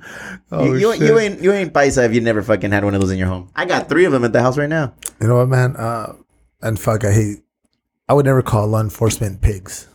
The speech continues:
Speaker 2: Oh, bro, that's out of left
Speaker 1: I
Speaker 2: field.
Speaker 1: would never. I just wanna
Speaker 2: Your
Speaker 1: be
Speaker 2: brother is law enforcement.
Speaker 1: Yeah, but so, and I don't wanna get too serious again, but, um, I was
Speaker 2: Ladies
Speaker 1: at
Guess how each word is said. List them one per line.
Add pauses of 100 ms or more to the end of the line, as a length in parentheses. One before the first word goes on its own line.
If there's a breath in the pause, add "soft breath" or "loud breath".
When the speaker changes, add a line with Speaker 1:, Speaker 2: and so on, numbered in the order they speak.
(220)
Speaker 2:
Oh,
bro,
that's
out
of
left
Speaker 1:
I
Speaker 2:
field.
Speaker 1:
would
never.
I
just
wanna
Speaker 2:
Your
Speaker 1:
be
Speaker 2:
brother
is
law
enforcement.
Speaker 1:
Yeah,
but
so, (180)
and
I
don't
wanna
get
too
serious
again, (500 soft breath)
but,
um, (100)
I
was
Speaker 2:
Ladies
Speaker 1:
at